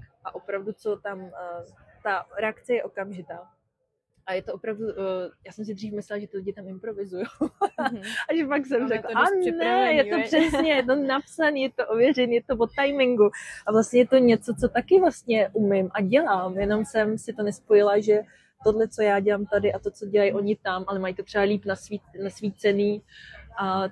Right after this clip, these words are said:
Speaker 1: ten timing mají víc vychytaný, je to v angličtině, že je to dost podobný.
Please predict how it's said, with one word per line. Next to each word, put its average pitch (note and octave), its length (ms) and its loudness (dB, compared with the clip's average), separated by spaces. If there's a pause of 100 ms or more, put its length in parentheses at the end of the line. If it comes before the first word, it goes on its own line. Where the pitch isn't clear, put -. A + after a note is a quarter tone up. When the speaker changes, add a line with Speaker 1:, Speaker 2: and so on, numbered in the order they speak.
(160)
Speaker 1:
ten G3+ 180 0
timing F#3+ 380 -2
mají G3 140 -4
víc F#3+ 200 -10
vychytaný, G3 440 -4
je F#3 80 -6
to G3+ 120 -4
v F#3+ 60 -6
angličtině, F#3+ 720 -2
že G3 100 -4
je G#3+ 40 -6
to G#3 80 0
dost G3 200 -2
podobný. F#3+ 420 -2